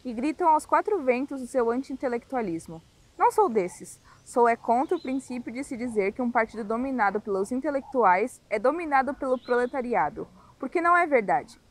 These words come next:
Essa é a primeira mentira, depois vem as outras. Deve-se dizer que o partido é dominado por intelectuais revolucionários, que procuram fazer uma política a favor do proletariado.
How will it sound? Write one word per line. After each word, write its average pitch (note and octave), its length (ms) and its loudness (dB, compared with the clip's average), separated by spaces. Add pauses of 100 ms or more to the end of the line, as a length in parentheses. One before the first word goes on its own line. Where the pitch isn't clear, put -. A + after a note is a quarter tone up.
(220)
Essa C#4 340 2
é - 20 -2
a - 20 -18
primeira D4+ 340 -4
mentira, B3 480 -6
depois A#3 320 -2
vem B3 160 -2
as C#4 140 0
outras. - 460 -6 (340)
Deve-se A#3 300 2
dizer G3+ 400 2
que A#3 80 -6
o G#3+ 40 -10
partido A#3 300 -2
é - 20 -2
dominado B3 480 -2
por B3 340 -4
intelectuais D#4 840 2
revolucionários, E4 1120 -4 (280)
que A3+ 100 -4
procuram D4+ 480 0
fazer C#4 260 2
uma A#3+ 160 4
política C#4+ 480 -6
a C#4 40 -2
favor C4 280 2
do B3 100 0
proletariado. B3 840 0